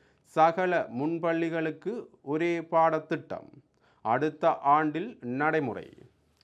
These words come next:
இரண்டாயிரத்தி இருபத்தி ஆறாம் ஆண்டு முதல் அனைத்து பாலர் பாடசாலைகளுக்கும் ஒரே பாடத்திட்ட கட்டமைப்பு நடைமுறைப்படுத்தப்படும் என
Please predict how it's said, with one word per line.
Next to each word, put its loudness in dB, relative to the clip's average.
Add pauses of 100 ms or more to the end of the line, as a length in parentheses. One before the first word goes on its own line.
(340)
இரண்டாயிரத்தி 4 (100)
இருபத்தி -6
ஆறாம் 4
ஆண்டு 0
முதல் -4 (120)
அனைத்து -2 (140)
பாலர் 2
பாடசாலைகளுக்கும் -2 (320)
ஒரே 0
பாடத்திட்ட -2
கட்டமைப்பு -4
நடைமுறைப்படுத்தப்படும் -4
என -2